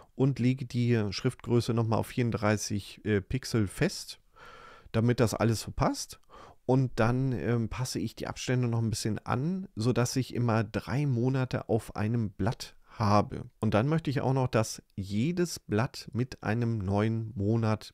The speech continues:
beginnt. Oder vielmehr, dass jedes Blatt mit einem Monatsnamen beginnt. Also auf dem ersten Blatt steht dann Januar als Überschrift drauf und dann haben wir auf demselben Blatt auch noch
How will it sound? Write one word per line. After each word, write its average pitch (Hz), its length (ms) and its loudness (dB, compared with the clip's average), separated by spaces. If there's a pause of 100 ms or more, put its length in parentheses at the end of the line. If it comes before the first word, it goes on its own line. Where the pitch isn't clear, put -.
(120)
beginnt. 107 440 0 (240)
Oder 113 160 4
vielmehr, 113 240 0
dass 107 260 -2
jedes 143 380 -2
Blatt 107 500 -2 (420)
mit - 260 -2
einem 117 260 2
Monatsnamen 107 760 0
beginnt. 117 480 -2
Also 107 280 2
auf - 180 -8
dem 98 160 -4
ersten 107 300 -4
Blatt 110 180 -2
steht - 280 -4
dann 98 260 0 (380)
Januar 170 920 0 (160)
als - 400 -2 (160)
Überschrift 139 640 -2
drauf 151 320 -2
und 113 140 -2
dann 107 180 0
haben 110 220 0
wir 101 380 2
auf - 120 -6
demselben 104 420 0
Blatt 92 220 0
auch 95 140 -4
noch 90 200 -4